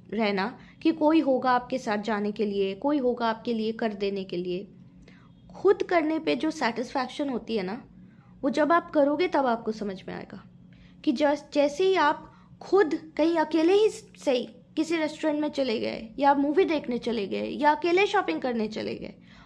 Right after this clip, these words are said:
और आपने वो किया जो आपको चाहिए, आपको सच में खुशी होगी, सेल्फ कॉन्फिडेंस बढ़ेगा।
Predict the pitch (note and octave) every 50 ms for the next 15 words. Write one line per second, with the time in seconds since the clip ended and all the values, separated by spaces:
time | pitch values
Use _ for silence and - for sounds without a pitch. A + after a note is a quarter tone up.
0 | - - - - D4+ D4 D#4 D4+ D#4+ F#4 F#4 F4 F#4 F#4 - - F4+ F#4 G#4 D#4+
1 | D4+ E4+ D#4+ - - B3 C4 - - C#4+ C#4 - B3+ B3 A3 - - G#3 - -
2 | - - - - - - - - - - - - - - - - - - - -
3 | - - - E4 - - - F4 F4+ F4+ - D#4+ D4 C#4 - - - - A3 A3+
4 | - - - - - - - - _ _ _ _ - - - - - - - -
5 | - - - - - - - E4+ D#4+ F#4 F4 E4+ - E4+ D#4 D4+ C#4+ - D4 B3
6 | C4+ C4 - - G3+ G#3 G#3 F#3+ F3+ F3 - G3